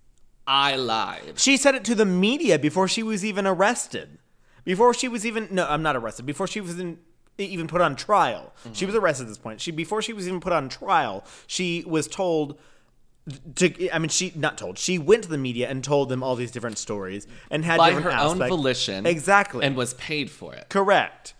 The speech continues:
Speaker 2: She got full media attention and got rewards from it.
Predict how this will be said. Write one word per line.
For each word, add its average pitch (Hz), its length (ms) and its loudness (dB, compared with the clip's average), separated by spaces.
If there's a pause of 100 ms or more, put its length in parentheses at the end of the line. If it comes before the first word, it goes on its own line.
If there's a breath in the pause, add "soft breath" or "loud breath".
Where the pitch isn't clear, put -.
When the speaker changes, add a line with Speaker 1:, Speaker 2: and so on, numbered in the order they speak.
(120)
Speaker 2:
She 247 340 -4
got 208 440 0
full 208 340 0
media 202 360 -4
attention 160 420 -6
and 135 180 -6
got 143 260 -2
rewards 131 720 2
from 90 260 -10
it. - 220 -20